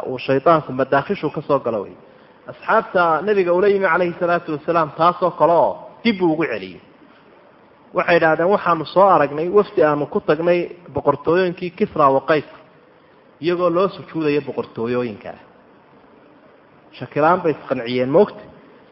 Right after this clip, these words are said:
Markaasaa waxay idhaahdeen, "Adigaa rasuulkii Ilaahaya, oo maaragtay khalqigii ugu fadli badan, oo kuwaa dee aan u dhoweyne ka wanaagsan, ka cisiroon, maanu kuu sujuudnaba."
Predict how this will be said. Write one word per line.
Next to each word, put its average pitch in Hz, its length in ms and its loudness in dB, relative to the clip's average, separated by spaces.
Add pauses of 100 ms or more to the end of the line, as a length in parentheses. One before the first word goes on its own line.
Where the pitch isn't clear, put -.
(120)
Markaasaa 156 460 2
waxay 170 260 2
idhaahdeen, 120 400 -4 (320)
"Adigaa 165 280 2
rasuulkii 143 540 -6
Ilaahaya, 143 380 -2 (560)
oo 147 380 6
maaragtay 151 380 0
khalqigii 147 380 -4
ugu 143 120 -2
fadli 143 300 -2
badan, 143 280 -2 (460)
oo 165 160 2
kuwaa 165 420 2
dee 165 120 0
aan 165 240 0
u 185 40 0
dhoweyne 156 440 0
ka 160 180 -2
wanaagsan, 143 580 -2
ka 170 160 0
cisiroon, 143 580 0 (400)
maanu 214 220 2
kuu 233 200 -6
sujuudnaba." 147 580 -6